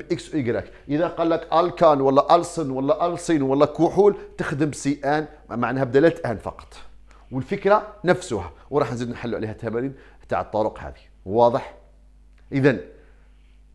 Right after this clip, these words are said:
عاودوا حلوا هذو الطريقتين، وهذوك التمارين اللي عندكم بهذا الشكل تحلوهم بكل سهولة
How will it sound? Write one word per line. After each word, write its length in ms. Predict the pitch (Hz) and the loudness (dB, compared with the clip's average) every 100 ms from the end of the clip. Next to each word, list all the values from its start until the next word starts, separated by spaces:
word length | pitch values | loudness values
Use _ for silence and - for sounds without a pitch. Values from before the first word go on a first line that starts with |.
| _ - - - - | _ -20 -20 -20 0
عاودوا 360 | 120 156 117 | 4 4 2
حلوا 280 | - 120 110 | -2 -2 -2
هذو 80 | 107 | -2
الطريقتين، 680 | 107 113 113 123 135 151 151 - - _ _ | 0 0 0 -2 -2 -4 -4 -14 -20 _ _
وهذوك 300 | 92 160 180 | -2 0 0
التمارين 300 | - 151 143 | 2 2 4
اللي 120 | 131 | 2
عندكم 280 | 120 131 131 | 0 -2 -4
بهذا 160 | 120 123 | -2 -4
الشكل 460 | - 143 - 143 139 - - _ - | -4 -4 -4 -6 -8 -18 -20 _ -20
تحلوهم 560 | - 135 127 117 120 120 - 104 | -8 -2 0 0 -2 -8 -14 -12
بكل 420 | 107 - 107 107 | -10 -6 -6 -6
سهولة 480 | 120 101 110 107 | -6 -6 -4 -4